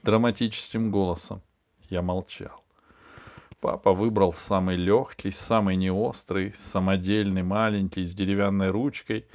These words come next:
и с сомнением посмотрел на меня.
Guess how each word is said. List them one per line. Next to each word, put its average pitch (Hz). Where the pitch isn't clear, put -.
и 104
с 113
сомнением 92
посмотрел 85
на 90
меня. 73